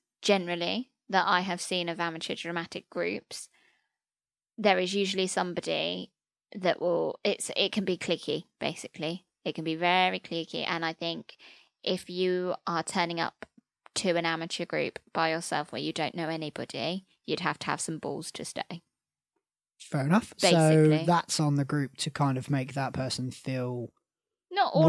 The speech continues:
Speaker 1: of the
Speaker 2: welcomed.
Speaker 1: time. Most of the people that I know through amateur dramatics are lovely, but usually it just takes one or two people to turn that friendly atmosphere a little bit sour.
Speaker 2: I get that.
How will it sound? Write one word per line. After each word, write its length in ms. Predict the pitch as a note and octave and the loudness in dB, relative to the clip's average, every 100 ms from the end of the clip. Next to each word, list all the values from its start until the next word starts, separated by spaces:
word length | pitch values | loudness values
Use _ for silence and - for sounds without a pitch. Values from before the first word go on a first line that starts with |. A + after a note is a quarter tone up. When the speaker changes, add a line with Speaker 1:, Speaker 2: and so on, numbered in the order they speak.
| D#3+ | 8
Speaker 1:
of 100 | D3+ | 4
the 80 | E3+ | 0
Speaker 2:
welcomed. 60 | |
Speaker 1:
time. 340 | C3 D3+ F#3+ A#3+ | 2 2 2 0
Most 380 | - B3+ D4+ D4 | 0 4 4 2
of 120 | B3+ | -2
the 80 | - | -2
people 320 | F#3+ F3+ F3 F3 | -4 -4 -4 -2
that 100 | E3 | 0
I 60 | |
know 180 | F3 F3 | 0 -2
through 140 | F3 D#3+ | -2 -2
amateur 340 | E3 E3+ - | -2 -4 -8
dramatics 540 | F3+ E3 E3+ - - - | -6 -6 -6 -8 -12 -4
are 200 | - F3+ | 2 4
lovely, 680 | F3 F3+ F#3 F3+ - E2 - - - - | 4 4 4 2 -4 -8 -8 -14 -20 -4
but 220 | - F#3 - | 2 2 2
usually 920 | F#3+ C4+ C4 - E3 F3 G3 B3 - | -2 2 2 2 2 2 0 -2 -4
it 200 | - G#3 | -4 -4
just 240 | - G#3+ - | 0 -2 -2
takes 340 | G3+ F#3+ - | -4 -4 -4
one 240 | G3+ G#3 G#3+ | -2 -2 0
or 80 | A3 | -2
two 220 | A#3+ G#3+ | -2 -2
people 600 | G#3+ G3+ F#3+ - E3+ F#3+ | 0 -2 0 0 0 0
to 140 | - | -6
turn 520 | - F#3 F3 F3 F3 - | -6 0 0 0 -4 -10
that 460 | - F#3 F3+ D#3+ - _ | -10 -2 2 2 0 _
friendly 380 | - F3 E3 F3 | -4 -4 0 -2
atmosphere 680 | E3 - F3 - E3 D#3+ - | -2 -6 -10 -6 -4 -4 -4
a 60 | D#3+ | -4
little 500 | D#3+ E3+ E3+ - G3+ | -2 -2 -6 -8 -8
bit 200 | E3+ - | -8 -8
sour. 560 | - - - - - - - | -10 -10 -8 -10 -10 -10 -2
Speaker 2:
I 80 | D4 | 0
get 140 | C#4 | 2
that. 120 | E3+ | 0